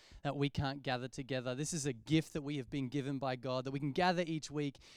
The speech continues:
and encourage one another and point each other to Jesus. So we've lost something, but what's beautiful about this moment is that we still have something. A-,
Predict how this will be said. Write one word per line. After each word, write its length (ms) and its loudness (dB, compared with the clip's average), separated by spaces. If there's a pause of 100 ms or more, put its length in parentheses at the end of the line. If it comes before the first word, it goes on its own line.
(100)
and 80 0
encourage 420 6
one 200 2
another 360 2
and 200 -2
point 300 2
each 180 -4
other 160 -2
to 120 -8
Jesus. 440 -2
So 100 6
we've 180 6
lost 300 2
something, 400 2 (480)
but 240 6
what's 320 2
beautiful 500 4
about 280 2
this 160 -2
moment 420 4
is 140 -2
that 120 0
we 100 0
still 340 0
have 280 -6
something. 440 -8 (340)
A-, 120 0